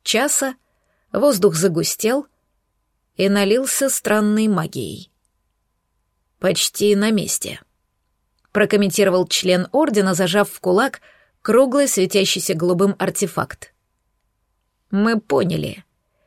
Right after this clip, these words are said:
невозмутимо ответил Арон, держась за рукоять меча. Куратор с самого начала операции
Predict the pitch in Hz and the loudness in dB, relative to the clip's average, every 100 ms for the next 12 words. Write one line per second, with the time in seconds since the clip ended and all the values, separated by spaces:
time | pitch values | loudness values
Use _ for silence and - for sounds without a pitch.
0 | _ 196 220 233 226 269 339 311 226 226 | _ -4 0 2 2 0 0 0 2 0
1 | - 185 - 196 233 285 196 190 226 226 | 0 -2 0 0 2 2 2 2 2 0
2 | - 175 196 180 185 185 185 202 - - | -2 -2 0 2 0 0 -2 -2 -2 -4
3 | 78 - _ _ _ _ _ _ _ _ | -8 -16 _ _ _ _ _ _ _ _
4 | - 233 294 294 165 - 254 269 240 240 | 2 4 4 2 -2 -2 0 0 0 -2
5 | - 240 233 262 311 254 - 180 - | 0 0 0 0 0 0 -2 -2 -4